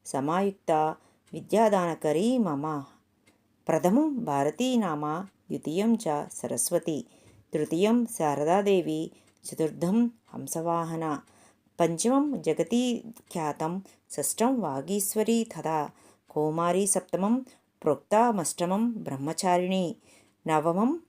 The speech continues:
బుద్ధిదాత్రి చ, దశమం వరదాయిని, ఏకదశం క్షుద్రఘంటా, ద్వాదశం భువనేశ్వరి, బ్రాహ్మీ ద్వాదశి నామాని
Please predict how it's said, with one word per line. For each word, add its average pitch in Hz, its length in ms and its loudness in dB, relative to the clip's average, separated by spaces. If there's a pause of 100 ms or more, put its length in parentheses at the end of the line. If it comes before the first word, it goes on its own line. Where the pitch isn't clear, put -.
(140)
బుద్ధిదాత్రి 160 840 0 (580)
చ, 170 180 0
దశమం 220 520 2 (360)
వరదాయిని, 165 880 2 (360)
ఏకదశం 165 680 0 (340)
క్షుద్రఘంటా, 180 1000 0
ద్వాదశం 156 680 2
భువనేశ్వరి, 180 1000 -2 (480)
బ్రాహ్మీ 170 720 0
ద్వాదశి 170 600 0
నామాని 190 640 0